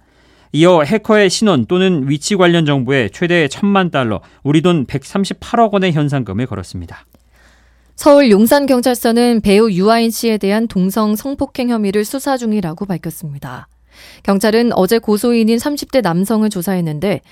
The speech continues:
Speaker 2: 이 남성은 지난 십사 일 지인의 거주지에서 자던 중 유아인 씨에게 성폭행을 당했다고 주장했습니다.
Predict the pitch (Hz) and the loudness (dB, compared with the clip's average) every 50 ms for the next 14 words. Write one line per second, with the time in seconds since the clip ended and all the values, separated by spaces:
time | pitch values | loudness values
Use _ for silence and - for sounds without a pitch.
0 | - - - - - - - 220 202 220 208 226 208 262 247 254 254 254 233 - | -20 -20 -20 -20 -20 -4 -4 0 2 2 2 2 0 2 2 2 0 0 0 0
1 | 214 226 240 240 233 - 254 - - - - 214 214 226 190 151 139 - _ - | 2 2 2 0 0 -4 -6 -10 -8 -4 -2 0 0 0 0 -2 -4 -10 _ -8
2 | - - 226 233 233 240 247 240 - 202 185 190 233 233 214 - 226 214 208 202 | -2 0 2 2 4 2 2 2 2 0 0 0 -2 -6 -4 -2 0 0 0 0
3 | - 214 208 208 - - 180 170 185 175 165 160 147 170 180 185 175 - - - | 0 0 -2 -2 -2 -4 -4 -2 -2 -2 -2 -2 -4 -2 -4 -4 -4 -8 -20 -14
4 | _ 180 180 190 202 208 208 208 208 - - 190 175 175 - 196 208 214 - - | _ 0 2 2 4 4 2 0 -2 -2 -2 -2 -2 0 0 0 0 0 -2 -4
5 | 254 254 - 262 _ - 254 226 226 220 208 196 180 180 180 _ - 151 147 190 | -6 -4 -6 -8 _ -4 -4 -2 -2 -2 -2 -2 -4 -4 -4 _ -8 -8 -6 -8
6 | 196 - 170 175 175 165 160 160 - - 151 143 139 - 131 131 123 - | -8 -8 -8 -8 -6 -6 -8 -8 -10 -12 -14 -14 -14 -14 -14 -16 -16 -16